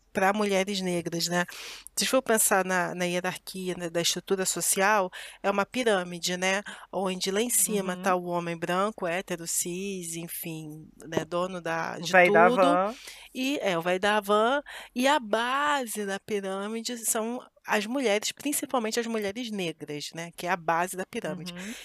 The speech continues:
Speaker 1: Então, quando você for parar pra pensar, se você tá lá no topo da pirâmide e essa base se movimentar, e essa base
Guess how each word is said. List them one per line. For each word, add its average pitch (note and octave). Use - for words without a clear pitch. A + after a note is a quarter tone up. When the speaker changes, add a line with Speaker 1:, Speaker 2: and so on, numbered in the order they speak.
Speaker 1:
Então, A3
quando C#4
você B3
for -
parar F#3+
pra F#3
pensar, G3
se G3
você F#3+
tá G#3+
lá A3+
no C#4+
topo -
da F#3
pirâmide F#3
e G#3
essa A#3+
base F3+
se -
movimentar, G3
e F3+
essa G3
base D#3+